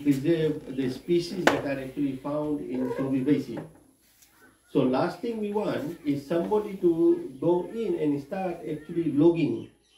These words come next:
in that particular area, because as soon as you start to log out from that particular area, logging starts, you are basically destroying the natural environment that is actually preserved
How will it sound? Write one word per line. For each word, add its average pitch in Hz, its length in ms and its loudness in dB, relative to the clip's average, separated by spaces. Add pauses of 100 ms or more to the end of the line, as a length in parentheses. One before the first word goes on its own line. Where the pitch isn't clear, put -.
(140)
in 131 140 -2
that 135 180 -4
particular 123 320 -6
area, 120 400 -4
because 151 260 -2
as 156 140 -4
soon 196 140 -4
as 190 180 -6
you 175 100 4
start 170 380 -4 (560)
to 165 120 -2
log 151 420 2
out 180 240 -2
from 175 160 0
that 165 120 -4
particular 170 380 -4
area, 202 480 -2 (480)
logging 165 420 2
starts, 147 460 -4 (320)
you 175 140 2
are 190 80 2
basically 175 500 2
destroying 185 460 -6
the 156 140 -4
natural 160 520 -4
environment 139 760 -2
that 143 200 0
is 143 200 0 (100)
actually 135 640 -2 (400)
preserved 143 560 2